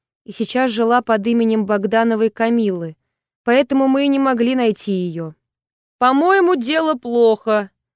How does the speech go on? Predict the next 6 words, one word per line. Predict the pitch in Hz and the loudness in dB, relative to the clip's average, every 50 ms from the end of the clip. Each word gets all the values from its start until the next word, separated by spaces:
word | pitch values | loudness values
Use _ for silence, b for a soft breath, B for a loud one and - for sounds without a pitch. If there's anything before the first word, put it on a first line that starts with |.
| _ _ _ _ | _ _ _ _
Лёша | - 214 214 214 - - 220 | 0 0 0 2 0 0 -2
напряжённо | 214 202 - 220 214 208 190 214 208 208 202 196 | -2 -2 0 0 0 0 2 0 0 0 0 -2
произнёс, | 180 - 208 208 202 185 202 220 240 254 220 | -2 0 0 0 0 0 0 0 0 -2 -2
глядя | 208 226 214 214 208 190 214 | -2 -2 -2 -2 0 -2 -2
в | 190 | -2
монитор, | 208 202 202 202 202 202 202 - 202 185 180 180 165 | 0 0 0 0 -2 -2 -2 -2 -2 -2 -2 -4 -8